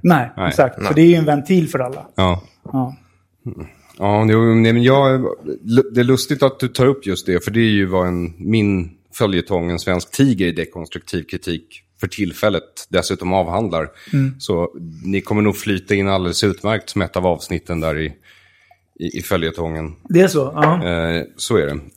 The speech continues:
Speaker 2: Eh,
Speaker 3: Mm.
Speaker 2: vet du, men, eh, ni sa
Speaker 1: Jag vet
Speaker 2: ju
Speaker 1: inte om man ska bli rädd eller smickrad, men
Speaker 2: <clears throat> ni valde ju det här, eh, som ni själva påpekar, av rent cyniska skäl. Ni, marknaden efterfrågar det här. Och, eh,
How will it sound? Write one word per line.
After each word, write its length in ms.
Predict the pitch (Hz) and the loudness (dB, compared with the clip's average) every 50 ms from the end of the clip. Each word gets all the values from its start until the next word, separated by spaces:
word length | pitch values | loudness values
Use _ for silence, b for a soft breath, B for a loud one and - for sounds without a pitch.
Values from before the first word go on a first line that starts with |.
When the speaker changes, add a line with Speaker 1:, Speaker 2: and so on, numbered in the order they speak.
| - - 107 | -2 2 4
Speaker 2:
Eh, 120 | 107 107 | 6 6
Speaker 3:
Mm. 120 | 110 117 120 | 4 4 4
Speaker 2:
vet 180 | 127 127 - | 2 2 2
du, 320 | - 127 123 123 127 131 - - | 4 4 6 6 4 2 0 2
men, 360 | 147 143 139 143 139 139 143 | 4 6 8 8 8 6 6
eh, 160 | 143 143 139 120 | 4 4 4 4
ni 140 | 143 156 143 | 4 4 4
sa 120 | - - 170 | 6 6 6
Speaker 1:
Jag 40 | 160 | 8
vet 40 | 175 | 8
Speaker 2:
ju 40 | |
Speaker 1:
inte 100 | - 147 | 8 10
om 40 | 143 | 8
man 100 | - 170 | 8 6
ska 100 | - 170 | 4 2
bli 120 | 165 170 160 | 2 4 6
rädd 280 | 156 160 170 170 165 180 | 6 4 4 4 2 2
eller 140 | 175 175 | 2 2
smickrad, 460 | 175 190 185 160 - - 185 175 160 156 | 2 0 -2 -2 -2 -6 -8 -8 -6 -2
men 100 | 156 - 156 202 165 147 | 4 6 6 6 6 6
Speaker 2:
<clears throat> 60 | 170 | 6
ni 100 | 170 170 | 6 8
valde 320 | 165 180 170 156 143 160 165 | 8 8 6 6 6 4 4
ju 80 | 165 160 | 6 6
det 80 | 147 | 6
här, 340 | 139 127 117 110 107 107 107 | 6 6 6 6 8 6 6
eh, 80 | 104 107 B B B B B - | 4 2 B B B B B 0
som 160 | - 143 135 127 | 4 6 6 6
ni 60 | 120 | 6
själva 280 | - 127 110 104 104 | 4 2 2 2 2
påpekar, 520 | - - 127 117 - - 104 92 - 107 104 | 2 6 4 4 4 4 -2 -2 0 0 0
av 120 | 101 98 | 0 2
rent 280 | 113 120 117 107 107 - | 2 2 2 2 0 -2
cyniska 440 | - 127 113 107 107 98 - 110 101 | -2 0 0 0 0 0 -2 -4 -2
skäl. 260 | - 107 101 104 110 | 2 4 4 4 6
Ni, 160 | 110 107 104 | 4 4 4
marknaden 540 | 104 113 117 107 - - 110 104 107 107 117 | 4 4 4 2 2 2 -2 0 2 2 2
efterfrågar 640 | 113 113 - - 101 - - 107 101 101 107 107 | 2 2 0 -2 -6 -2 2 2 4 4 4 4
det 100 | 107 104 | 4 4
här. 200 | 104 101 104 135 - b b b b b - | 4 2 0 0 -4 b b b b b -2
Och, 400 | 104 110 98 - - - - - | 0 0 0 -2 -6 -12 2 4
eh, 300 | 117 110 110 107 107 | 6 6 6 6 4